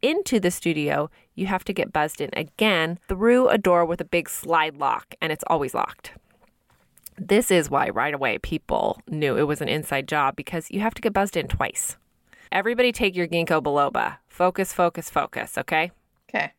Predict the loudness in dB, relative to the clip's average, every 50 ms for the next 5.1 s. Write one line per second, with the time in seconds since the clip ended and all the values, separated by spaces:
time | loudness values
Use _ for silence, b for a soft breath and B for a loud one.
0 | _ _ -8 -2 0 2 2 2 0 0 -2 -4 -2 0 2 2 2 0 0 2
1 | 2 2 4 2 2 0 0 0 2 2 2 0 0 -2 -4 -2 2 4 4 4
2 | 4 0 0 2 2 2 2 2 0 -2 -2 -2 -2 0 2 2 2 2 2 2
3 | 0 0 0 0 0 0 -2 0 -2 -2 -2 -2 -2 -4 -10 _ -8 -6 -6 -4
4 | -6 -6 -8 -10 _ -14 -6 -2 0 0 2 2 2 2 2 2 0 -2 -4 -6
5 | -8 -10